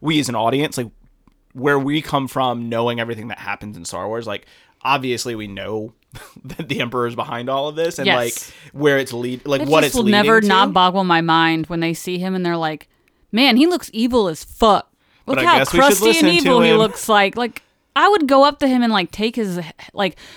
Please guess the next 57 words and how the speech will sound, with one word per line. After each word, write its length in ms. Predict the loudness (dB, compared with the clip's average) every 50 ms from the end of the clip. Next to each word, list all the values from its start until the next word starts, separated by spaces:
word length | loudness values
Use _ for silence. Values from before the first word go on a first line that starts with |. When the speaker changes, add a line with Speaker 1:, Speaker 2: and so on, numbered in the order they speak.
| -20 -20 -12 _
Speaker 2:
I 140 | -4 -2 -2
don't 100 | 0 0
know, 160 | 0 -2 -2 -2
get, 160 | -2 -4 -2
like, 120 | -2 -4
a 80 | -4 -2
power 380 | 0 0 2 4 4 2 2 0
turbine 480 | -2 -4 -6 -4 0 0 2 2 2 0
and 120 | -2 -2 -4
blow 320 | -4 -2 -2 0 0 0
his 200 | 0 -2 -4 -6
hood 240 | -6 -6 -4 -2 -2
off 280 | -2 -2 -2 -4 -6 -8
and 80 | -8 -6
be 80 | -6
like, 200 | -6 -6 -6 -8 -6
"Look 220 | -6 -6 -6 -6
at 80 | -8 -6
that 220 | -6 -6 -6 -8
fucker. 400 | -10 -12 -12 -12 -14 -18 -18 -20 -14 -12
What? 180 | -12 -12 -12 _ _ _ _ -2
That's 200 | -2 0 0 0
a 60 | -2
Sith 360 | 0 0 0 0 0 0 0
right 200 | 0 0 0 0
there." 380 | 0 0 0 0 0 -2 -4 -6 -12 _ 2
Speaker 1:
But 80 | 2 4
I 40 | 4
think 180 | 4 2 2
it's 100 | 0 0
probably 300 | 2 2 2 4 2 0
some 200 | 0 -2 -2 -2
of 140 | -2 -2 -2
the 180 | -4 -4 -4 -2
allure 500 | -2 -2 -4 -4 -4 -2 -2 0 0 -2
of, 140 | -2 -4 -4
like, 140 | -8 -8 -6
what 120 | -6 -8 -6
his 160 | -6 -8 -6
Sith 180 | -6 -6 -6 -4
abilities 400 | -4 -2 -2 -2 -2 -4 -4 -4
are, 160 | -6 -6 -8
of, 80 | -8 -10
like, 120 | -12 -10
the 100 | -10 -12 -10
ch-, 120 | -12 -14 -8
the 100 | -6 -6 -6
charisma 460 | -4 -4 -4 -4 -4 -6 -8 -10 -10
and 80 | -6 -6
Speaker 2:
Well, 100 | -2 2
Speaker 1:
stuff. 120 | 2 2 4
Speaker 2:
I 40 |
remember, 340 | 2 2 2 0 0 -2 -4
too, 560 | -4 -6 -4 -2 0 2 2 2 2 0 -2 -2
in 100 | -2 0
the 80 | 0 0
movie 840 | 0 2 2 2 0 0 -2 -6 -8 -8 -10 -12 -14 -16 -20 -20